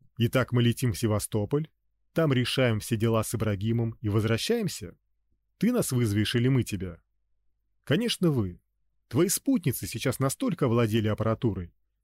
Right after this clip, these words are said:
что им не составит труда. Решайте свои дела, сколько потребуется. Девчонкам позволь на другую жизнь посмотреть, на вкус попробовать. Только пусть не увлекаются. Завтра свяжешься со мной.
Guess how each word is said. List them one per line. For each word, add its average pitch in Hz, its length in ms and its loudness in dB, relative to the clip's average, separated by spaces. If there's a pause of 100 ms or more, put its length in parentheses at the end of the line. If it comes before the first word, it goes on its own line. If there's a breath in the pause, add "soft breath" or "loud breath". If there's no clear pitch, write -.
что - 220 -2
им 247 140 0
не 233 80 0
составит 175 540 0
труда. 120 420 0 (580)
Решайте 160 480 0
свои 123 260 2
дела, 113 260 2
сколько 110 320 -2
потребуется. 98 800 -2 (200)
Девчонкам 117 580 0
позволь 156 340 0
на 208 80 2
другую 190 360 2
жизнь 107 280 0
посмотреть, 98 560 -6 (420)
на 240 140 0
вкус - 320 -2
попробовать. 98 680 -2 (480)
Только - 280 0
пусть - 320 -2
не 208 60 2
увлекаются. 196 840 -2 (480)
Завтра 147 400 -4
свяжешься 160 520 -2
со 139 160 0
мной. 104 340 -2